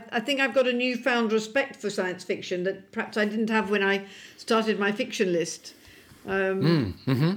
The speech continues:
Speaker 1: and
Speaker 2: mm-hmm.
Speaker 1: dystopian fiction as well, I think can, can carry
Speaker 2: Yeah.
Speaker 1: can carry a lot of ideas about who we are as human beings and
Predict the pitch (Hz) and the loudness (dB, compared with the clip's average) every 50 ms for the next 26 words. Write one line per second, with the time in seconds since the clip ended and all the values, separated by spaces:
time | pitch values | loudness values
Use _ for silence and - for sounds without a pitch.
0 | 202 - - - 240 254 240 302 277 175 202 330 381 - - 320 247 226 - 240 | -2 -8 -4 -2 0 2 2 2 2 4 4 4 2 4 2 2 2 2 2 2
1 | - - - 208 196 196 196 202 233 262 233 190 180 180 180 190 185 220 214 202 | 2 2 -2 -2 0 0 0 0 0 0 0 0 0 -2 -2 -2 -2 -2 -4 -4
2 | 202 - 220 202 202 202 - - 220 202 190 - 214 214 202 196 196 190 180 98 | -2 -2 -2 -2 -2 -4 -4 -4 -4 -4 -2 -2 0 0 2 2 4 6 8 6
3 | 90 82 - - - - - - - - 214 214 220 240 220 220 208 208 214 220 | 6 6 2 -8 -18 -20 -18 -8 -2 0 0 2 2 4 4 4 4 4 4 4
4 | 220 226 214 208 202 208 185 214 220 220 208 202 214 214 196 196 - 214 202 240 | 4 2 2 2 2 2 4 6 6 6 6 4 2 2 0 0 0 2 2 2
5 | 220 202 208 208 208 202 202 202 202 196 196 - 226 214 208 202 190 180 220 220 | 4 4 4 4 4 4 4 2 2 2 0 0 0 2 2 2 4 4 4 6
6 | 208 196 190 190 185 175 202 190 196 202 202 | 6 4 2 2 0 0 0 0 0 0 -4